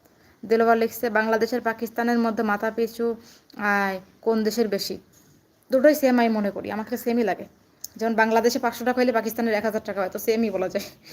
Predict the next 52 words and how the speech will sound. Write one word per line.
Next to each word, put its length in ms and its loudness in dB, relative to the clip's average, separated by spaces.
আয়শা 200 0
লিখছে, 200 2
"আপনি 200 2
খুব 140 -2
সুন্দর, 320 -4
মাশাআল্লাহ 460 -4
আয়শা, 300 -4
আপনি 200 -6
আরও 140 2
বেশি 200 -4
সুন্দর, 300 0
আপনার 220 -2
মনটা 280 -4
বেশি 240 -6
সুন্দর, 240 -8
যে 100 -2
আপনি 180 -2
সবাইকে 260 2
ভালো 240 0
বলতেছেন।" 360 0
যে 100 6
মানুষকে 300 0
ভালো 200 0
বলতে 200 2
পারে, 220 -6
আমার 200 0
মনে 140 4
হয় 80 2
তার 200 0
মনটা 220 2
আর 80 2
বেশি 260 -2
সুন্দর। 280 -8
আচ্ছা, 180 2
নজরুল 280 4
ইসলাম 200 2
লিখছে, 160 -2
"পাকিস্তানে 480 0
মেডিসিন 320 2
ব্যবসা 260 -2
করা 220 2
যায় 180 2
কিনা?" 300 -2
এটা 140 4
তো 80 4
যোগাযোগ 380 4
করতে 320 0
হবে 140 4
এম্বাসির 320 0
সাথে, 280 -4
প্লাস 320 -2
আপনার, 320 -2